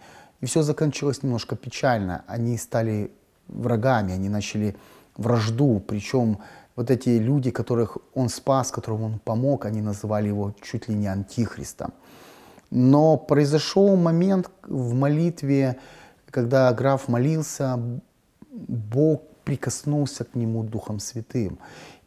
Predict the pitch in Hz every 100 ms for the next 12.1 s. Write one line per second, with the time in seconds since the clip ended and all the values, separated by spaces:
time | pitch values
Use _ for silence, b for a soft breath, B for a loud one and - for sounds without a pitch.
0 | _ 131 131 120 123 147 165 - - 131
1 | 160 147 147 131 - - 131 143 147 143
2 | 113 101 - _ _ _ _ _ _ _
3 | - - 113 117 123 - 107 110 110 127
4 | 117 110 104 113 101 101 110 110 92 85
5 | 82 78 92 76 - - B B B -
6 | 131 131 156 143 131 - 156 - 143 -
7 | 143 160 165 156 135 - - 139 147 143
8 | - _ _ _ 139 - 123 131 127 131
9 | 147 127 - 127 127 127 131 135 120 113
10 | 120 113 113 113 143 131 110 107 117 -
11 | 123 131 135 127 113 - 113 135 147 117
12 | -